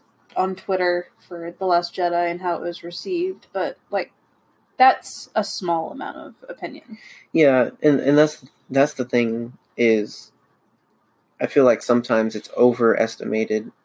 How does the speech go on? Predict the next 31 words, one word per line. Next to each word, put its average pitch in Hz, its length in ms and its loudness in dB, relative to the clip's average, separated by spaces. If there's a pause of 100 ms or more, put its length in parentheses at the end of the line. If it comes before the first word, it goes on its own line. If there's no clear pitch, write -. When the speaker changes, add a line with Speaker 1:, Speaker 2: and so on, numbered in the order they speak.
Speaker 2:
I'm 170 160 4
not 160 140 2
s-, - 200 -6
I'm 139 120 2
not 139 180 2
downplaying 117 500 0
his 117 140 -4
experience 110 720 -4
and 113 300 -2 (100)
Speaker 1:
Yeah. 311 240 0
Speaker 2:
or 147 240 4
anyone's 139 440 6
experience, 113 720 -2 (380)
uh, 113 280 4
in 117 180 2
dealing 117 380 0
with, 107 220 -4 (240)
uh, 110 260 -4 (380)
fan 113 380 -2
harassment 110 580 -2 (280)
pertaining 110 420 -4
to 107 80 -8
Star 107 180 -4
Wars. 113 300 -12 (440)
I, 127 180 0 (200)
with 131 400 2
Rian 135 340 4
in 120 120 2
particular, 120 560 0
I 120 60 0
think 123 300 -2